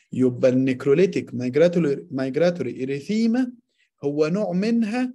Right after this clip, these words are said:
على فكرة، كلينيكال فاريانت النيكروليتيك إكرال إريثيما. وتقدر ترجع على اليوتيوب، إحنا الحالة دي اللي على ال-، السلايد اللي قدام حضراتكم ده شرحت قبل سابق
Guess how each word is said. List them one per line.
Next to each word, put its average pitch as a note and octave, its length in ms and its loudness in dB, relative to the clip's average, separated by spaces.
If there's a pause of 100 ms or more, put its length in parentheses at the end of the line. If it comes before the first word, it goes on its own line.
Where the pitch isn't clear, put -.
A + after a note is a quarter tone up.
(120)
على C3+ 200 -10
فكرة، G#3 360 -6
كلينيكال F3+ 520 -4
فاريانت F#3 540 -4 (680)
النيكروليتيك D3 760 -4
إكرال C#3+ 320 -8
إريثيما. F3 540 -4 (540)
وتقدر D3+ 360 -4
ترجع D#3 340 -2
على B2+ 160 -4
اليوتيوب، F3 680 -6 (260)
إحنا C3+ 300 -12
الحالة D#3+ 640 2
دي F3 360 -2
اللي B2+ 180 -4
على A#2+ 220 -6
ال-، A2+ 500 -10 (400)
السلايد D3 460 2
اللي B2 140 0
قدام D3 180 -2
حضراتكم C#3+ 480 -4
ده D3+ 240 -2 (140)
شرحت F#3 720 2
قبل C3+ 340 -4
سابق E3+ 580 0